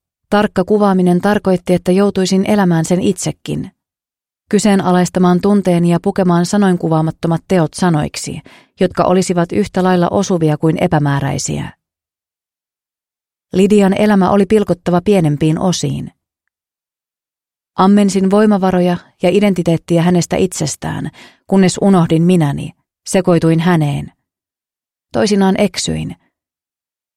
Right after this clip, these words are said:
Viihdyn yleensä omissa oloissani, mutta yhtäkkiä hyväksyin sen, että Lydia tunkeutui tilaani, omi aikani, ryösti energiani, turrutti terveen järkeni ja kaappasi olemukseni,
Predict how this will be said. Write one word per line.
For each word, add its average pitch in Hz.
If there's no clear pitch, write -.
Viihdyn 220
yleensä 220
omissa 208
oloissani, 165
mutta 208
yhtäkkiä 214
hyväksyin 185
sen, 196
että 175
Lydia 190
tunkeutui 170
tilaani, 160
omi 190
aikani, 165
ryösti 190
energiani, 165
turrutti 208
terveen 185
järkeni 180
ja 160
kaappasi 180
olemukseni, 156